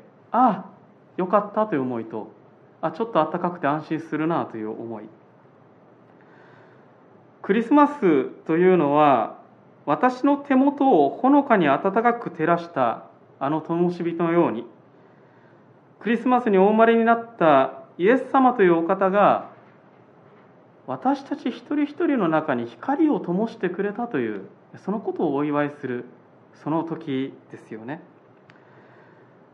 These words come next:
え、そしてもしかしたら、まだ、いや、そんなことは、まだそう思えないという人もいるかもしれませんが、え、でしたら、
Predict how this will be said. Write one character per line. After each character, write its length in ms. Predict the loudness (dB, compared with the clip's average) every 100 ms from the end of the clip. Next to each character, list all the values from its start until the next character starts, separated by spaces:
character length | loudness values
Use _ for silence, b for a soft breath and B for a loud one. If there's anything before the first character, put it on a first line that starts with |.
| _ _ _
え、 80 | -8
そ 140 | -4 -2
し 80 |
て 80 | 0
も 140 | 0 0
し 60 |
か 100 | 0
し 80 | 0
た 100 | 4
ら、 440 | 8 8 8 4 0
ま 160 | 2
だ、 400 | 6 8 6 2 -2
い 40 |
や、 200 | 0 0
そ 80 | 0
ん 80 | -2
な 80 | -2
こ 140 | -4
と 120 | -2
は、 420 | 4 6 6 0 -10 -20 _ -10
ま 100 | -8
だ 140 | -6
そ 140 | -4 -2
う 60 |
思 200 | -2 -2
え 60 | 0
な 200 | 0 0
い 120 | -4
と 100 | -6
い 100 | -8
う 40 |
人 140 | -8 -8
も 100 | -8
い 40 |
る 80 | -6
か 120 | -6
も 100 | -8
し 80 | -8
れ 60 | -10
ま 120 | -8
せ 120 | -8
ん 100 | -8
が、 220 | -8 -10 -14 b b b b b b b b b b _ _
え、 140 | -14 -4
で 140 | -2
し 100 | 0
た 100 | 2
ら、 440 | 6 6 6 0